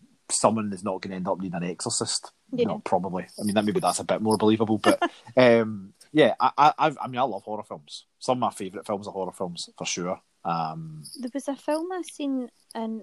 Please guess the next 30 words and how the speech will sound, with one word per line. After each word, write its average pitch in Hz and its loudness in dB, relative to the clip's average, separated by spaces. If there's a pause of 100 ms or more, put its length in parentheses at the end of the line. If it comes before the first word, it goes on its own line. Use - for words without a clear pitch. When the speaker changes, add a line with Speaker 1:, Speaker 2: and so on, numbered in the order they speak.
(100)
Speaker 2:
the 226 -4
name 240 -2
has 240 -6
escaped - -6
me. 233 0 (340)
Um, 214 -2 (360)
you'll 262 10
know 277 10
it 285 4
if 294 -6
I 262 2
describe 220 -8
it 196 -12
to 277 -8
you. 247 -2
It's 233 -6
about, 294 0 (140)
um, 254 -4 (540)
this - -4
policeman 269 -4
goes 240 2
to 262 -4 (260)
an 214 -4
island 254 -2
because 226 -4
a 220 -6
child 233 -4
has 285 -6
went 285 -2
missing, 320 -4